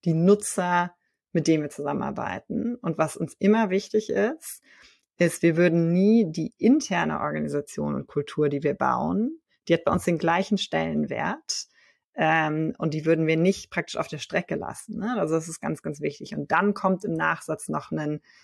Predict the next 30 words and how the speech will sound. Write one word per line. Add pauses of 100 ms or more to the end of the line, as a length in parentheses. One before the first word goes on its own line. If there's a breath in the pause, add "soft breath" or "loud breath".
(160 soft breath)
äh,
oder
im
letzten
Teilsatz
noch
ein
Umsatzziel.
Aber
letztlich
der
Umsatz (440 soft breath)
ist,
wenn
du
so
willst,
ja
auch
wieder
nur (400)
ein
zusätzlicher
Motor, (340)
der
uns
ermöglicht,
aus
diesem
Cashflow